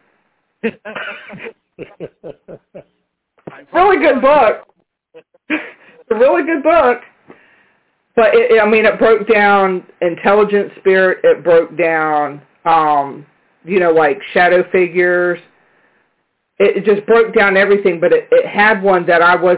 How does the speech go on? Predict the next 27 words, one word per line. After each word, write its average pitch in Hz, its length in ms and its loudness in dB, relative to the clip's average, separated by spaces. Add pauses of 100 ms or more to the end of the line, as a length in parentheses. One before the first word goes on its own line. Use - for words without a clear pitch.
that 170 140 2
I 160 80 2
didn't 170 260 -2
pay 180 180 -2
attention 180 640 -4
too 165 120 -4
much 156 240 -4 (160)
to, 151 340 -2 (220)
um, 151 380 0
and 160 120 -6
I 151 160 -2
think 170 220 -2
they 165 120 4
called 160 300 0
it, 151 100 0
like, 151 220 -2 (100)
a - 60 -6
parasite. 185 800 0 (1400)
Have 170 160 -2
you 175 160 -4
heard 190 180 0
of 170 80 -4
that, 175 240 0
John 180 320 -2
Savage? 180 460 0 (300)
I 175 80 0
mean, 165 420 -2